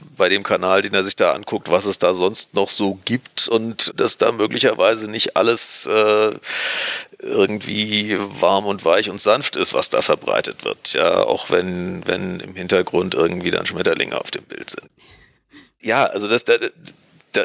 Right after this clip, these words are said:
viele Leute, glaub ich, rutschen da so ein bisschen rein, weil sie auch erstmal gar nicht, gar nicht, äh, wissen, in welchem Umfeld sie sich da, äh, ihre Informationen abgreifen, ja. Oder es, es gibt auch so diese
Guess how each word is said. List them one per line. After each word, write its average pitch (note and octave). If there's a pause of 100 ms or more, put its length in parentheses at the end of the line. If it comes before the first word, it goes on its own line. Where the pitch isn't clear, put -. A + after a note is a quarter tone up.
viele C#3
Leute, A#2+
glaub A2+
ich, -
rutschen A2
da G#2
so A2+
ein A2
bisschen A2
rein, G#2+
weil G#2+
sie G2+
auch -
erstmal G#2+
gar F2
nicht, -
gar D#2
nicht, -
äh, F#2+
wissen, G2+
in F2+
welchem F2
Umfeld F2
sie F2
sich -
da, - (140)
äh, -
ihre D#2+
Informationen -
abgreifen, G1+
ja. -
Oder - (160)
es, -
es -
gibt -
auch -
so D#2
diese E2+